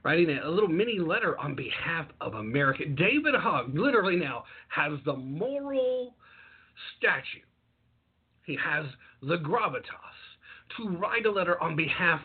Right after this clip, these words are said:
of America herself. And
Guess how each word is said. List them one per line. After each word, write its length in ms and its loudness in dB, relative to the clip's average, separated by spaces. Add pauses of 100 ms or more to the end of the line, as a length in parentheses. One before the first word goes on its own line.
of 180 0 (120)
America 920 4
herself. 480 -2 (2250)
And 320 2